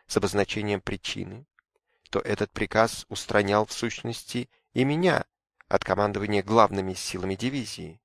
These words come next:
но без объяснения причины, о которой начальник дивизии счёл нужным умолчать.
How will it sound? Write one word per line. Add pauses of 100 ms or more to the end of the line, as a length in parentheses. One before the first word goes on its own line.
(160)
но
без
объяснения
причины, (300)
о
которой
начальник
дивизии
счёл
нужным
умолчать.